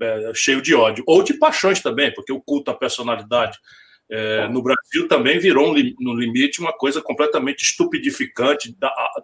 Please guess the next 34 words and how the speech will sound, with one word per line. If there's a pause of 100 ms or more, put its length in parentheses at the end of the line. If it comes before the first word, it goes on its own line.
despolitizada,
enfim. (480)
Aí
eu
pedi
o
livro
de
volta (460)
da
editora,
li
todo
de
novo, (600)
e
eu
fiquei
muito
feliz,
porque
o
livro,
era
meu
esforço
já,
o
livro
é,
é
vacinado
de
conjuntura.